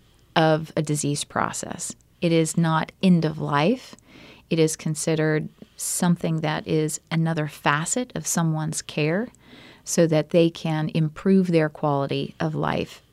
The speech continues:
during their disease progression. Um, hospice is end of life care.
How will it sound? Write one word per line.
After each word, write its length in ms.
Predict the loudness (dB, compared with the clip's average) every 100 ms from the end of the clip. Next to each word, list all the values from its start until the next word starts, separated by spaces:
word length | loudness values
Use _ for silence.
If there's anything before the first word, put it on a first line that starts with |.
| 0
during 280 | 2 2 0
their 160 | -2
disease 420 | 0 -2 0 -2
progression. 640 | -4 -4 -2 -4 -4 -8 -12 -14 -20 -20 -20 -20 -20 _ _ 0
Um, 300 | 2 0 -2 _ _
hospice 800 | -8 4 6 6 2 0 0 -4 -2
is 200 | -2 -2 -2
end 220 | -2 0
of 120 | -2 -4
life 320 | -6 -6 -10
care. 360 | -10 -8 -8